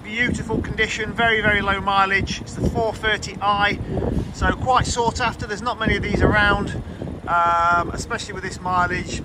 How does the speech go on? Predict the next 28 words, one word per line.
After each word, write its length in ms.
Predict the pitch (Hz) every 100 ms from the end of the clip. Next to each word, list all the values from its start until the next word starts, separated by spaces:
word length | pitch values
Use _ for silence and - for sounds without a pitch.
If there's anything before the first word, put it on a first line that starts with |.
| -
Beautiful 440 | 247 240 - 214
condition 560 | 208 - 196 - 196 185
in 80 | 180
the 60 |
mineral 380 | 185 190 180 175
grey. 380 | 190 208 202 190 - - -
It's 80 | -
got 140 | 214 -
the 80 |
full 280 | - 247 220
M 120 | 214
Performance 500 | - - 214 196 196
styling 380 | - 220 202 196
kit 240 | 196 190 196
on 120 | 185
as 120 | 165
well, 300 | 214 214 214
so 140 | - 196
you've 100 | -
got 80 |
the 60 | -
black 300 | - 214 -
gloss 220 | 208 214
grille, 300 | - 226 226
the 500 | - - - - -
black 260 | - 214 196
front 260 | 208 208
splitter. 460 | - 233 214 - -